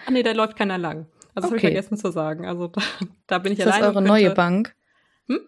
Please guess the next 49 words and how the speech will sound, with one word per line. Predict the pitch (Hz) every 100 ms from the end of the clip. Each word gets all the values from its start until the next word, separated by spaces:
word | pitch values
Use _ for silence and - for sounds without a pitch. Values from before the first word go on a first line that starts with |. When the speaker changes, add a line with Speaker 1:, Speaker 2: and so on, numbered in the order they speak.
| _ _ _ _ -
Speaker 2:
Ist | -
das | 202
eure | 196 190
neue | 196 208 185
Bank? | 180 185 233 -
Speaker 1:
Das | 196 196
ist | -
die | 180
neue | 185 208 226
Bank, | 156 165 208
über | 202 185
die | 190
ich | 190
ja | 185
schon | - 196
einen |
Beitrag | 196 196 202 175 175
gemacht | 180 170 170 -
habe, | 208
die |
auf | 269
Speaker 2:
Genau. | 202
Speaker 1:
so | 170
einem | 185
kleinen | 180 180 196
Hügel | 226 226 170
ist. | 175 208
Du |
musst | 214 240
Speaker 2:
Ja. | 294
Speaker 1:
also, | 185 185
ich | -
sehe | 254 277
die |
Person | 262 220 202 214
schon | 214 180
hochlaufen | 208 208 147 147 147 175
und | 170
würde | 185
dann | 196
aufhören, | - 196 190 160 151 170
<laughs> | 220 -
auf | 214 -
jeden | 226 185
Fall | - 185
eine | 180 180
Story | - 165 165 170
zu | 160
drehen. | 160 160 -